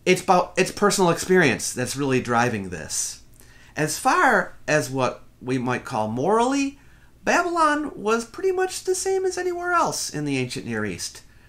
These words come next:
They're no worse than the Assyrians or <laughs> anyone else, right? Um,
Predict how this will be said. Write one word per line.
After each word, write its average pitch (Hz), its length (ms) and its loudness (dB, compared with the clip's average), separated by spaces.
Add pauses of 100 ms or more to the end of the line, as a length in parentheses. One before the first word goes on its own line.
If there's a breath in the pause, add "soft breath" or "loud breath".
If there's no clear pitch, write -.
(180 soft breath)
They're - 720 -6
no 165 160 4
worse 135 260 2
than 131 160 -2
the 123 140 0
Assyrians 120 840 -2
or 180 100 0
<laughs> - 0 -
anyone 135 420 0
else, 127 420 0
right? 135 340 0 (500 loud breath)
Um, 151 360 2